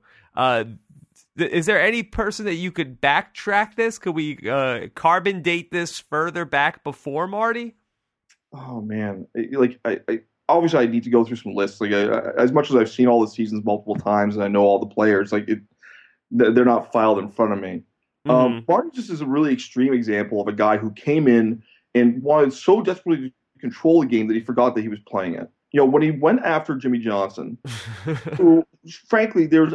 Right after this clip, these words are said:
Speaker 2: absolutely no reason to go after the guy except, "I wanna be the alpha male."
Speaker 1: Yeah.
Speaker 2: You know, he basically made a statement to the viewer and, and, and, and to the players, and that was,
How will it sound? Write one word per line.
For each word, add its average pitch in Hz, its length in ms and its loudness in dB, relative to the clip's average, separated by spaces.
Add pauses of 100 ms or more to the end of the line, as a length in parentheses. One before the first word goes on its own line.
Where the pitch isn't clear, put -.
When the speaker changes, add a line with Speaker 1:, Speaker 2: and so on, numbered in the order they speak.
Speaker 2:
absolutely 165 440 -2
no 135 160 2
reason 127 280 -2
to 113 60 -2
go 113 180 2
after 113 220 0
the 104 60 -6
guy 101 240 0
except, 101 440 -4
"I 120 160 4
wanna 113 320 0
be 104 180 -10
the 101 140 -2
alpha 98 260 -2
male." 87 400 -12 (240)
Speaker 1:
Yeah. 120 300 -6 (200)
Speaker 2:
You 147 60 0
know, 135 200 2
he 196 140 -10
basically 262 520 -4 (280)
made 180 260 4
a 175 40 4
statement 123 500 0
to 135 100 -2
the 123 100 6
viewer 101 560 0 (100)
and, 131 160 6
and, 139 220 2
and, 123 320 6
and 107 380 2
to 131 100 0
the 113 60 6
players, 104 440 0
and 110 80 0
that 135 180 2
was, 123 360 4